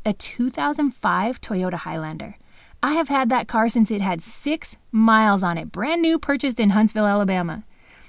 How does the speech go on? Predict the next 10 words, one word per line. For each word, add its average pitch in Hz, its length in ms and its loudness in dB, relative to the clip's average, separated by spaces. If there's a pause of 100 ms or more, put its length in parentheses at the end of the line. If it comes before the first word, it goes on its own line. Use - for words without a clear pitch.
(160)
And 240 140 4
here 294 300 0
I 294 80 2
am 277 320 4
now, 208 400 2
seventeen 285 1300 0
years 247 380 4
later, 220 640 0
still 208 460 0
rolling. 185 460 -2